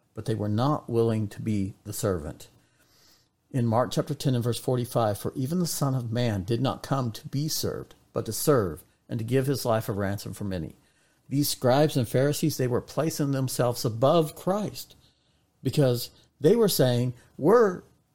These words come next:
worthy of being served. Serve us." And Jesus said, "Not even the Son of Man came to be served, but to serve and to give his life a ransom for many." As disciples of Jesus, we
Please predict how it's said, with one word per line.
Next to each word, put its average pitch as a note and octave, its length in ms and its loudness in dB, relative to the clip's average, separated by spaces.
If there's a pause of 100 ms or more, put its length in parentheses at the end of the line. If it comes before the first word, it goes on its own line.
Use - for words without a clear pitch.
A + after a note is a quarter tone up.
(140)
worthy D#3+ 720 4
of D3+ 180 2
being G#3+ 280 6
served. G3 840 0
Serve C4+ 440 2
us." - 480 -6 (1160)
And A#2 120 -4
Jesus C3+ 220 2
said, G2 320 -2 (760)
"Not C#3+ 300 0
even F3 200 0
the D#3 60 2
Son C#3 240 0
of A#2+ 100 -2
Man A2 440 -2 (380)
came A2 380 -2
to - 100 -6
be G#2 220 -2
served, - 500 -8 (600)
but A2+ 160 -2
to A#2 80 -8
serve G2+ 600 -2 (360)
and B2 120 -6
to A#2 60 -8
give B2 160 -2
his B2 160 -4
life A2 240 0
a A#2 60 -2
ransom G2 360 -2
for F#2+ 140 -8
many." F2 300 -4 (280)
As A#2+ 220 -2
disciples C3 540 0
of G2+ 80 -4
Jesus, A#2 420 -2 (340)
we C#3 480 0